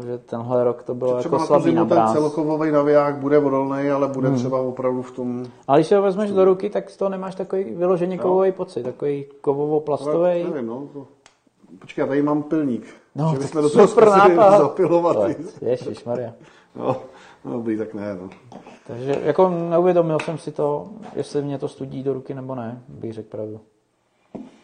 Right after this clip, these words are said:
Speaker 2: No dobrý, jak to máme dál? Dal jsi tam obrázek jeden připravený, to byly
Speaker 1: Jo.
Speaker 2: ty dvojkličky.
Speaker 1: Dvojkličky. Fík.
Speaker 2: O tom jsem mluvil, že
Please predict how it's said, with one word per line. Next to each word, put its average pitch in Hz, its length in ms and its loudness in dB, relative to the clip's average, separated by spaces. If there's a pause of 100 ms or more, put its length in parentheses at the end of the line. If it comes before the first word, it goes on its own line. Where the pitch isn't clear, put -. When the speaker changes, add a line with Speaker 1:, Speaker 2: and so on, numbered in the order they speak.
(200)
Speaker 2:
No 175 140 2
dobrý, 214 180 4
jak 143 120 2
to 170 100 -4
máme 180 360 0
dál? 117 220 2
Dal 120 100 -2
jsi - 100 -8
tam 156 140 -4
obrázek 139 460 -2
jeden 135 200 -4
připravený, 131 760 -6
to 123 60 -10
byly 120 140 -4
Speaker 1:
Jo. 107 120 -4
Speaker 2:
ty 135 380 0
dvojkličky. 113 580 -6
Speaker 1:
Dvojkličky. 139 580 -4 (360)
Fík. 175 260 -6 (160)
Speaker 2:
O 113 80 -8
tom 123 160 -6
jsem 139 160 -4
mluvil, 139 380 0
že 135 280 -4